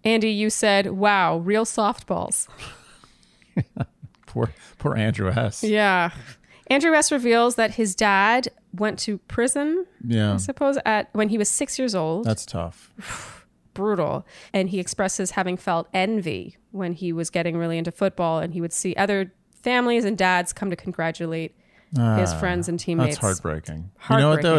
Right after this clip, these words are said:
Speaker 2: It built his character, I bet. He is who he is because of that. He, he, he, he overcame that.
Speaker 1: Yeah, but it is super heartbreaking to imagine that.
Speaker 2: Yeah.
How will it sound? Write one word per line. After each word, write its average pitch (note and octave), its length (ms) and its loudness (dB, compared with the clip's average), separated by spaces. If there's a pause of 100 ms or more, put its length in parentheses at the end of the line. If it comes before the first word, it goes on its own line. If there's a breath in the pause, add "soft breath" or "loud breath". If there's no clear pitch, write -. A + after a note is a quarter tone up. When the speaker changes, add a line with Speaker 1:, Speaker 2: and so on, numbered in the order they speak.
Speaker 2:
It - 40 -14
built B2 240 2
his A2+ 160 -4
character, G#2+ 500 -2
I D#2 100 -2
bet. D#2+ 280 -6 (300)
He A#2 180 2
is A#2+ 180 0
who A2+ 140 2
he F#2+ 120 4
is F2+ 260 2
because F#2+ 440 -6
of E2+ 120 -4
that. E2 280 -4 (160)
He, G#2+ 160 -2
he, A2+ 240 0
he, G#2 420 0
he F#2+ 400 -2 (680)
overcame G#2+ 640 0
that. F2+ 220 -6
Speaker 1:
Yeah, G3+ 520 4 (220 loud breath)
but A3+ 140 4
it A3 100 6
is G#3+ 180 2
super - 440 0
heartbreaking E3 440 -2
to - 140 -8
imagine D3+ 360 -6
that. F2+ 140 -2
Speaker 2:
Yeah. E2 180 0